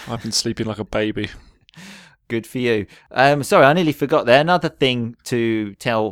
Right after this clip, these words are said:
Speaker 2: all of the listeners is that we're not doing the, well, we're, I'm not doing the outros anymore. One, because, you know, I'm quite boring on my own, at least when I speak to Dan. Two boring people together, two negatives makes a positive. Hey, Dan.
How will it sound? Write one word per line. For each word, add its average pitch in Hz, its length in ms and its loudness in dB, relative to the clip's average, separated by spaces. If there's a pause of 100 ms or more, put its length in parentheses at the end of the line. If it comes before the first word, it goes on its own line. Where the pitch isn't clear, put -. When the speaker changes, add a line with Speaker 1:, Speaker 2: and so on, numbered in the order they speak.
Speaker 2:
all 110 200 -4
of 98 100 -8
the 113 80 -4
listeners 117 380 -6
is 131 200 -8
that 135 180 -2
we're 147 100 2
not 165 320 -4
doing 147 260 -2
the, 127 240 0
well, 107 200 0
we're, 120 340 -2
I'm 113 420 2 (100)
not 107 220 -8
doing 113 260 -4
the 107 180 -6
outros 104 500 -6
anymore. 98 360 -6 (320)
One, 185 320 2
because, 143 480 -2
you 123 80 -4
know, 117 220 -2 (540)
I'm 143 160 2
quite 117 280 2
boring 113 360 2
on 98 100 -6
my 95 300 -4
own, 110 80 -6
at 117 80 -6
least 131 220 -6
when 117 60 -4
I 110 40 -2
speak - 300 -8
to - 60 -14
Dan. 101 400 -4 (520)
Two 139 220 0
boring 104 600 -2
people 101 280 -4
together, 101 600 -4 (120)
two 160 160 0
negatives 117 520 -2
makes 110 240 -6
a 113 40 -10
positive. 104 520 -6
Hey, 107 120 -6
Dan. 90 300 -8